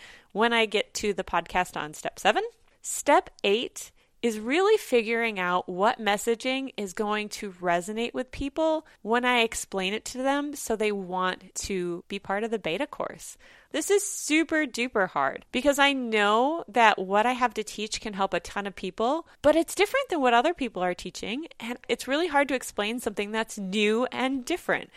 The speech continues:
So I'm gonna talk with you all about how I'm gonna message it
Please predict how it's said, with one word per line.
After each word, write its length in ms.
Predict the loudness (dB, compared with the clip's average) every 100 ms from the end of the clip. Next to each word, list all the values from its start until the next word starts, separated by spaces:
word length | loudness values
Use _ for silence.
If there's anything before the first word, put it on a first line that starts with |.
| -20 -20 -10
So 140 | 0
I'm 80 | 2
gonna 140 | 2 0
talk 300 | 2 2 2
with 120 | -2
you 200 | 0 0
all 300 | 4 4 4
about 460 | 0 2 4 6 4 -4 _
how 300 | -2 2 2
I'm 120 | 2
gonna 200 | 0 0
message 560 | -2 -4 -4 -4 -6 -2
it 300 | -2 -4